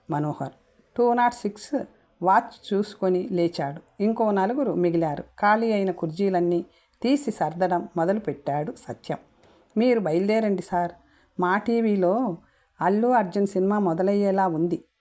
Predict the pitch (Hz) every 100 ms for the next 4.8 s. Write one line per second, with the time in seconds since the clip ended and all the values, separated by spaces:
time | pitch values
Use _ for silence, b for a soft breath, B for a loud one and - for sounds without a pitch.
0 | _ - 202 208 180 185 208 226 226 220
1 | 220 202 226 254 - 196 185 180 196 -
2 | 170 175 202 196 - 165 - 202 196 190
3 | 180 170 170 170 - 233 339 185 175 185
4 | 190 277 - 185 180 170 156